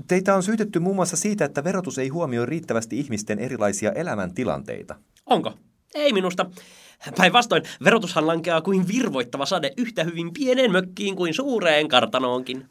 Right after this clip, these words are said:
Speaker 1: No, juuri eilenkin minä esimerkiksi tapasin yhden pariskunnan, jonka piti lähteä verollepanoa varten Nasaretista Betlehemiin. Ja nainen oli vielä raskaana.
Speaker 2: Olivatkohan he huomioineet äitiysajan ilmoitusvelvollisuuden verotuksessaan?
Speaker 1: En kysynyt.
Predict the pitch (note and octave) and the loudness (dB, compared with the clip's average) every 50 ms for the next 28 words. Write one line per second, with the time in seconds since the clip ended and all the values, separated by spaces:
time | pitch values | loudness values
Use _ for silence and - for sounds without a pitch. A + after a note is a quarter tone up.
0 | _ _ E3 E3 F#3 G#3+ B3 B3+ A3+ G#3+ - G3+ A#3 A3+ G3 E3 - C#3+ C#3 C#3+ | _ _ -2 0 2 2 2 2 4 4 4 4 4 4 2 2 2 0 -2 0
1 | D#3 D3+ D3+ D3 - C#3+ C#3+ C#3+ C#3 - - D#3+ D#3+ D#3+ D3+ C#3 C#3+ D3 C#3 C#3 | 2 2 2 2 2 0 0 0 -2 -4 -4 -2 -2 0 0 0 0 0 0 0
2 | C3 B2 E3+ F3+ F#3+ E3 C#3 - - C#3+ C3+ C3 A2+ A#2 A#2 A#2 A#2 B2+ A#2+ - | 0 0 0 0 0 0 -2 -2 -2 -2 0 2 2 2 2 2 0 -2 -2 -2
3 | B2+ B2+ C3+ C3 - - B2 A#2+ E3 F3 E3+ C#3 A2+ - - B2 A#2+ A#2+ A#2 A#2 | 0 0 0 0 0 -2 -2 0 0 2 2 2 0 0 0 0 2 4 4 4
4 | A2+ B2 C#3 C3+ C#3 C3+ A#2 A#2 C3 F#3 G#3 G3 D3 B2 A2+ A2+ G2+ - B2 A2 | 4 4 2 0 0 0 -2 0 0 0 0 0 2 2 0 0 0 -2 -2 -2
5 | A#2 F3+ G3+ F#3 G2 - - A2 G2+ A#2 C3+ A#2 G2+ F2 C2+ B1 - - _ _ | 0 0 0 0 -2 -2 -2 -2 0 0 0 -2 -2 -4 -6 -10 -14 -20 _ _
6 | - - - - _ - B2 A#2+ A#2 - - - C3+ E3+ A3 A#3+ G#3 F3 D3+ D3 | -20 -20 -20 -20 _ 0 2 2 2 0 -2 -6 -4 -2 0 0 0 0 2 2
7 | C#3 C#3+ C3+ D3+ D3 C#3+ - G3+ G#3 G#3 - - - - D2+ B1+ G#1+ G1+ - - | 2 2 2 0 0 2 2 2 2 2 0 0 -2 -6 -6 -6 -6 -10 -14 -20
8 | _ _ _ - - _ _ _ _ _ _ _ _ _ _ - - C#4 E4+ E4+ | _ _ _ -20 -20 _ _ _ _ _ _ _ _ _ _ -2 0 2 4 4
9 | D4+ A#3+ - G#3+ G#3 G#3 G#3 G#3 G#3 B3 C#4 C4+ G#3 F#3 F3 E3+ F3 F3+ F3 F3 | 2 2 4 6 8 10 10 10 10 10 10 10 10 10 8 6 6 4 4 2
10 | F3 - - - C4+ D4+ C#4+ A3 - - C#3 C#3 B2+ - - - C#3+ D#3 D3 D3 | 0 -2 0 4 4 6 6 4 2 0 -2 -2 -2 -2 -4 -4 0 2 2 2
11 | C#3+ - - - - - A2 - G#2 G#2 G#2 - C3 B2+ A#2+ A2+ A2+ A#2+ C#3 C3 | 2 0 -2 -4 -2 0 0 -2 -2 -6 -2 0 2 2 2 2 0 0 2 2
12 | C3+ D3 E3+ G#3+ F#3 A#2 G#2 - - - C3+ - - - G#3 A3 - - - _ | 2 2 4 4 4 4 2 0 -4 -6 -4 -4 -2 -4 -4 -8 -10 -14 -18 _
13 | _ _ _ _ _ _ _ _ _ _ _ _ _ _ _ _ - B2+ B2+ B2+ | _ _ _ _ _ _ _ _ _ _ _ _ _ _ _ _ -8 -6 -6 -4
14 | B2 C3+ C3 - D#2+ C2 B1 - - | -4 -6 -6 -4 -6 -10 -10 -14 -18